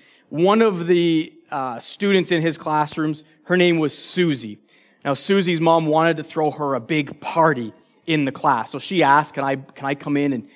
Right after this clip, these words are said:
transform the classroom?" So when the, when all the kids went out for recess, do you guys remember recess? Recess was awesome. It's coming back, I think. So recess, all the kids go out to recess.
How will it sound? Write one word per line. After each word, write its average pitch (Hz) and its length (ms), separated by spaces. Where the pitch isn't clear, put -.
transform 139 520
the 131 60
classroom?" 117 480
So - 120
when 185 140
the, 165 180
when 156 140
all 240 240
the 220 100
kids 220 280
went 185 140
out 185 180
for 185 120
recess, 139 600
do 175 100
you - 20
guys 269 220
remember 143 380
recess? 185 600
Recess 123 340
was 104 120
awesome. 107 360
It's 117 120
coming 131 240
back, 110 340
I 98 60
think. 107 260
So 156 320
recess, 190 540
all 262 220
the 294 80
kids 247 260
go 247 240
out 254 180
to 226 100
recess. 214 540